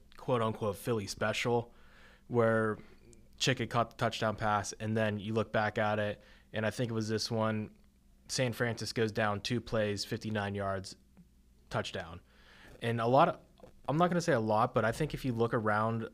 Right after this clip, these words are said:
a lot of the times teams could get discouraged that, "Oh, hey, we go up, and then we can't hold them because they're just sh-, they're just coming right back."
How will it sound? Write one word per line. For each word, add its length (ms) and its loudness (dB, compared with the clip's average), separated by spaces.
a 120 -12
lot 200 2
of 60 -2
the 60 -4
times 540 0
teams 400 -4
could 200 -6
get 160 -2
discouraged 580 0
that, 280 0
"Oh, 240 2
hey, 180 -2
we 160 -4
go 240 -2
up, 360 -2
and 200 0
then 480 -2
we 160 -6
can't 260 -6
hold 160 -2
them 140 -4
because 220 -6
they're 80 -8
just 180 -6
sh-, 140 -4
they're 100 -4
just 160 -6
coming 220 -2
right 160 -4
back." 320 -4